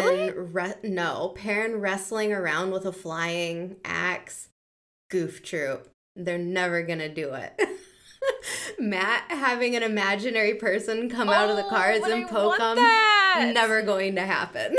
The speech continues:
Speaker 2: <laughs>
Speaker 1: That's the one I want.
Speaker 2: It's never gonna happen.
Speaker 1: Uh, you know what, though? Like, I think, I think because of that, I feel like in my mind's eye, I could think of how you could do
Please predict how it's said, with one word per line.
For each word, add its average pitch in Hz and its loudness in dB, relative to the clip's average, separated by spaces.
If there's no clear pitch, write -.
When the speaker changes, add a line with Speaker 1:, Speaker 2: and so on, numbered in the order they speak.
Speaker 2:
<laughs> - -14
Speaker 1:
That's 311 -6
the 415 -4
one 392 0
I 392 -2
want. 403 0
Speaker 2:
It's 370 -6
never 233 -2
gonna 214 -2
happen. - 0
Speaker 1:
Uh, 82 -10
you 311 -6
know 370 0
what, 381 2
though? 302 2
Like, 226 -2
I 226 2
think, 285 -10
I 240 -2
think 262 -12
because 277 -10
of 202 -12
that, 196 -2
I 233 0
feel 302 -8
like 359 -8
in 208 -6
my 226 -6
mind's 190 -4
eye, 165 -6
I 160 -14
could 190 -20
think 190 -12
of 165 -14
how 170 -12
you 160 -14
could 165 -20
do 175 -12